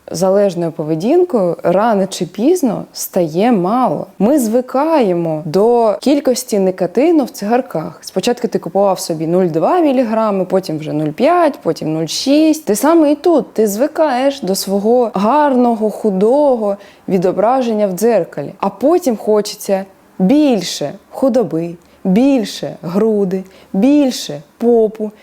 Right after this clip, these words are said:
більш чисту шкіру. І так безкінечно.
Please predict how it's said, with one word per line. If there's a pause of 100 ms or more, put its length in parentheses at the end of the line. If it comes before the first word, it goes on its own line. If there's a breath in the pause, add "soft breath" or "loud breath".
(140 loud breath)
більш
чисту
шкіру. (100)
І
так
безкінечно.